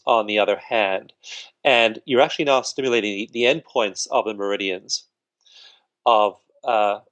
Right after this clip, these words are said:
of the one hand. And you can do that kind of tapping, like, under the table when you're at a meeting. You can even do that kind of tapping when you're in a really public place and people think you're just fidgeting.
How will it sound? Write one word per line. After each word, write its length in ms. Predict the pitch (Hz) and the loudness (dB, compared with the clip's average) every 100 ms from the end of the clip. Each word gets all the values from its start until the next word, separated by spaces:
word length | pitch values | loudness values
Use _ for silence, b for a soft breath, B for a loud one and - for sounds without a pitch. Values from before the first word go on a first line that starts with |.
| _ | _
of 160 | 123 117 | 0 0
the 60 | 104 | 0
one 180 | 107 | -2
hand. 460 | 104 107 95 104 - _ _ B B - | -2 -6 -4 -6 -10 _ _ B B -2
And 140 | 143 | 0
you 80 | 139 | 0
can 140 | 175 165 | -2 -2
do 120 | 139 | 2
that 220 | 123 143 | 4 4
kind 80 | - | 0
of 80 | 120 | -6
tapping, 580 | - 123 - 110 98 110 - | -2 -2 0 -2 -4 -12 -4
like, 240 | 110 101 | -2 -2
under 160 | - 104 | -4 -8
the 80 | 92 | -8
table 460 | - 123 131 131 | 0 2 4 2
when 100 | 127 | 0
you're 120 | 95 92 | -6 -6
at 40 | |
a 60 | 92 | -6
meeting. 440 | 127 151 135 139 _ _ B B B | -4 -2 -2 -4 _ _ B B B
You 80 | 123 | -4
can 100 | 117 | 2
even 200 | 156 175 | 2 2
do 80 | 143 | 4
that 240 | 131 127 | 4 4
kind 100 | - | 0
of 80 | 117 | -4
tapping 520 | - 127 - 120 113 | 0 0 0 -2 -2
when 180 | 107 104 | 0 0
you're 460 | 104 101 98 95 - _ - | 2 4 4 2 -2 _ -2
in 140 | 123 | 2
a 120 | 104 | 4
really 340 | 101 135 131 101 | 4 4 4 0
public 640 | - - 123 104 98 - _ _ _ _ _ _ _ _ | -4 -2 2 4 2 0 _ _ _ _ _ _ _ _
place 480 | - 139 101 - - B B B - | 2 2 2 -4 -8 B B B 0
and 340 | 147 139 139 _ | 4 4 0 _
people 220 | 143 120 | -12 -10
think 160 | - 107 | -6 -4
you're 80 | |
just 200 | 101 98 | -4 -6
fidgeting. 440 | - 104 107 104 | -6 -6 -4 -8